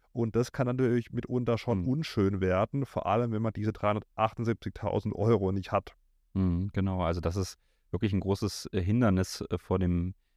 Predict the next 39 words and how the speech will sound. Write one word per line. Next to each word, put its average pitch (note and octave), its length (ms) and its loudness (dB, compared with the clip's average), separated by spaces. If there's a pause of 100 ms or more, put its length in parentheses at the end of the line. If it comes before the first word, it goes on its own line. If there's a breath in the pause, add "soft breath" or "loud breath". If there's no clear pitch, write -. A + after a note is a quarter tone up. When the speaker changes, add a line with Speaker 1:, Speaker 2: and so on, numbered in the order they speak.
(140)
Speaker 2:
Wegzug. - 560 -2
Und G2 140 2
das F#2 200 2
liegt F2 440 -8
natürlich G2+ 360 2
einerseits F#2+ 380 2
an F#2 100 0
dieser F#2 180 2
Wegzugsbesteuerung F#2 880 0
im F2 140 0
Allgemeinen, C3 540 0
aber F#2 120 0
natürlich G2+ 340 -2
auch F#2+ 120 0
an F2+ 160 -2
diesem F#2 340 0 (500 soft breath)
vereinfachten G#2 640 0
Ertragswertverfahren, F2+ 1080 -2
das F#2+ 200 -4
wir F#2 80 -2
da F2+ 120 -2
jetzt F2+ 180 -4
gerade F#2+ 200 -2
mal F#2+ 140 0
so F2+ 80 -4
durchgesprochen G2+ 760 -2
haben. G#2 200 2
Ja, G2 100 4
also F#2+ 120 0
das F#2 220 -2
wendet F#2+ 240 2
das - 240 -2
Finanzamt G2+ 460 -2
natürlich G2 300 -2
im F#2+ 80 -2
ersten G2 260 -2
Schritt - 240 -6
mal F#2+ 120 0
an, G#2+ 200 0